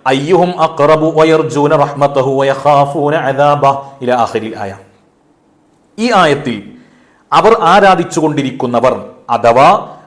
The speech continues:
ഈസാ നബി അലിഹിസ്സലാം, ഉസൈർ എന്നവർ, അതുപോലെ അള്ളാഹുവിൻ്റെ മലക്കുകൾ, ഇവരെയാണ് ഉദ്ദേശിച്ചത്. അവരുടെ രക്ഷിതാവിലേക്ക് അവരെക്കാൾ അടുത്തവരെ മധ്യവർത്തിയായി സ്വീകരിക്കുന്നവരാണ്. അഥവാ ജൂതന്മാരും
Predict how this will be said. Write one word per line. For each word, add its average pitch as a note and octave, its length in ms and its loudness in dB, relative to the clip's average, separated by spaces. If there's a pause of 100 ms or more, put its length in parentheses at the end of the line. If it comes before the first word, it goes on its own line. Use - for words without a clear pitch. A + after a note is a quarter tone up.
ഈസാ D#3+ 280 0
നബി C#3 180 0
അലിഹിസ്സലാം, B2+ 840 -2 (200)
ഉസൈർ D#3 380 2
എന്നവർ, C3 460 -2 (180)
അതുപോലെ C#3 360 2
അള്ളാഹുവിൻ്റെ B2+ 560 -2
മലക്കുകൾ, A#2 600 -4 (320)
ഇവരെയാണ് D#3 360 2
ഉദ്ദേശിച്ചത്. C3+ 720 -4 (500)
അവരുടെ A3 440 4
രക്ഷിതാവിലേക്ക് D#3+ 1200 2
അവരെക്കാൾ F#3+ 680 2
അടുത്തവരെ E3 760 0
മധ്യവർത്തിയായി D3 680 0
സ്വീകരിക്കുന്നവരാണ്. A#2+ 960 -4 (320)
അഥവാ A#2+ 480 2 (1400)
ജൂതന്മാരും D3+ 840 0